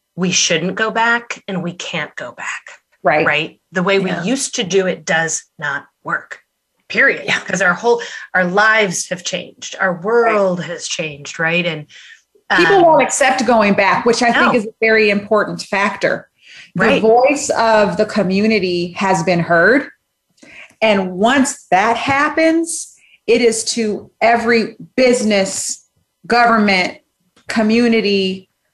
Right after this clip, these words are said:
Speaker 2: um, the, the outcome can't be to revisit the past. That's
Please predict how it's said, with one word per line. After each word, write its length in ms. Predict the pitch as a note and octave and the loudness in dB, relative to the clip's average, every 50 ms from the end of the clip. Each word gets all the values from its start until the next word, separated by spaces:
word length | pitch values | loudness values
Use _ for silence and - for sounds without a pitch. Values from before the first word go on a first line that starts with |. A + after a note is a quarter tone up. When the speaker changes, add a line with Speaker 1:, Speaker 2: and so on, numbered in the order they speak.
| _ _ _ - | _ _ _ -4
Speaker 2:
um, 480 | G#3+ G#3 G3+ G3 F#3 - G#3 G3 - - _ _ _ _ _ _ _ _ _ _ _ _ _ _ _ _ - | -2 0 0 0 0 -2 -6 -10 -14 -16 _ _ _ _ _ _ _ _ _ _ _ _ _ _ _ _ 0
the, 260 | A#3 A3+ G#3+ G3 F#3+ E3+ | 2 4 4 4 2 2
the 200 | G#3 A3 - - | 0 0 0 0
outcome 540 | F#3+ A3 A#3+ A3+ - - - C4 A#3+ A3+ A3+ | 0 2 2 2 2 0 0 0 2 0 0
can't 440 | - - A3 G#3+ G3+ F#3+ - - E3+ | -2 -2 -2 0 0 0 -2 -4 -2
be 220 | G#3 G3+ G3 F#3+ | 0 2 2 2
to 80 | F#3+ F#3 | 2 0
revisit 560 | F3 F#3+ F#3 F3+ F3+ F#3 F3+ F3+ F3 D#3 - | 0 -2 -2 -2 0 0 0 0 -2 -6 -8
the 80 | D#3+ | -8
past. 760 | D#3+ - E3 E3 D#3 - - - - - - - - - - - | -6 -4 -4 -2 -2 -2 -4 -6 -6 -8 -10 -10 -10 -10 -6 -2
That's 200 | E3+ F3 - - | -2 -2 0 -2